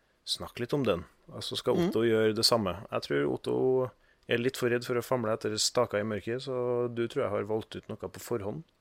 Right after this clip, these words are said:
Speaker 2: Du, jeg har plukket ut, eh,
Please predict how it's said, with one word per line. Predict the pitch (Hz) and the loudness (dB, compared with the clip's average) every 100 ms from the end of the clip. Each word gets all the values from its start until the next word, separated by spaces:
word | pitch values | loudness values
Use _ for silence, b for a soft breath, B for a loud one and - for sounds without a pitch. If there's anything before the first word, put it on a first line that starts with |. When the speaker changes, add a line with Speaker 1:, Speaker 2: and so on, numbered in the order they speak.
| B B B B B B | B B B B B B
Speaker 2:
Du, | - 139 156 | 4 8 8
jeg | - 123 | 6 0
har | - 123 120 131 - | 6 8 8 6 -2
plukket | 160 - - 95 101 | -8 -8 -6 0 2
ut, | 117 - 123 | 0 0 0
eh, | 120 120 123 | 2 2 0